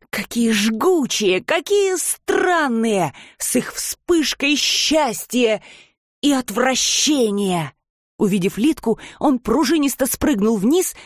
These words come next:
подошёл и взял её за руки, тревожно заглядывая в глаза. «Ты меня совсем разлюбила?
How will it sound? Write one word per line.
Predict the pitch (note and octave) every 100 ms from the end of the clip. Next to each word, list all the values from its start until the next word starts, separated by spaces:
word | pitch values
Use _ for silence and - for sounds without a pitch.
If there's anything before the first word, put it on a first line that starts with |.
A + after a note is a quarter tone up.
| -
подошёл | G#3+ G#3+ G#3 F#4+ D#4
и |
взял | A3+ G3 D4+
её | C4+ C4+
за | F3+ B3+ D4
руки, | - E3+ - - _
тревожно | A3+ A#3 A#3 F#3+ G3+
заглядывая | G3+ F3 G3+ E3+ F#3 F3
в |
глаза. | F#3 G3 F3+ D3+ - _ _ _ _ _ _ _ _
«Ты | A3
меня | G3 G#3 G#3
совсем | - G#3 - D4 D4+
разлюбила? | A3+ D#3+ E3+ D#3+ D3+ D3